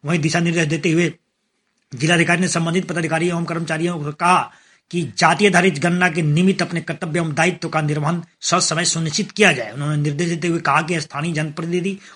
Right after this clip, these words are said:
वार्ड सदस्य, मुखिया गण के साथ संपर्क स्थापित कर गणना कार्य का, को सफल बनाएं।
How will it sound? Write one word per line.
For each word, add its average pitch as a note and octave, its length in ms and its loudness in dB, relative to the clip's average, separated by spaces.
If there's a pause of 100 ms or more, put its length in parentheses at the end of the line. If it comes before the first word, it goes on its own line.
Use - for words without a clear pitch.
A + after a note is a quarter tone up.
वार्ड D3+ 240 2
सदस्य, F3 340 -2
मुखिया E3+ 300 2
गण F#3 220 0
के - 380 -10
साथ E3 480 0
संपर्क D3+ 440 0
स्थापित D3 460 -6
कर F#3 140 -6
गणना C#3+ 300 -4
कार्य E3 240 -4
का, D#3+ 100 -4
को - 260 -8
सफल F3+ 360 0
बनाएं। A#2 320 -4